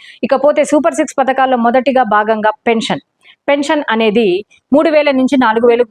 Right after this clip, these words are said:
పెన్షన్ చేసింది కూటమి ప్రభుత్వం, పెంపు చేసింది. అంటే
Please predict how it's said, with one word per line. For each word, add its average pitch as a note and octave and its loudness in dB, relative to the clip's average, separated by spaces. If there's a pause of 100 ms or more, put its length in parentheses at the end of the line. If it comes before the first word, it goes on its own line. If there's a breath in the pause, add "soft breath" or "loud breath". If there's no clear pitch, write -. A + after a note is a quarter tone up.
పెన్షన్ A3 0
చేసింది G#3 2
కూటమి A3+ 0
ప్రభుత్వం, F#3+ -2
పెంపు A#3 0
చేసింది. E3+ -2
అంటే A3 -4